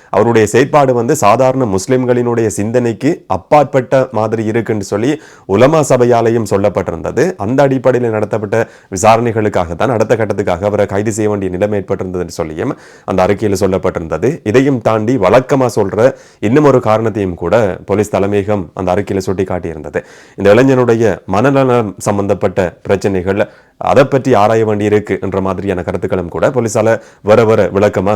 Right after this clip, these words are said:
கொடுக்கப்பட்டிருந்தது. இதை பற்றி கதைக்கிறதுக்கு அந்த இளைஞனுடைய அம்மாவோ அப்பாவோ இல்லாட்டி குடும்பத்தோட நேரடியா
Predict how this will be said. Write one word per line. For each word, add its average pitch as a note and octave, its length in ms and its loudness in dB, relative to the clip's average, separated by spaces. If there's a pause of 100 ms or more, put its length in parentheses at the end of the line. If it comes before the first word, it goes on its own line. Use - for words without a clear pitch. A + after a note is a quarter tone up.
கொடுக்கப்பட்டிருந்தது. F2+ 680 -4 (280)
இதை A2+ 140 2
பற்றி B2 160 0
கதைக்கிறதுக்கு B2+ 640 2
அந்த A#2+ 100 4
இளைஞனுடைய G#2+ 800 0 (720)
அம்மாவோ G#2+ 440 2 (200)
அப்பாவோ G#2 380 2
இல்லாட்டி G#2 280 -2
குடும்பத்தோட A2 540 0
நேரடியா A2 340 0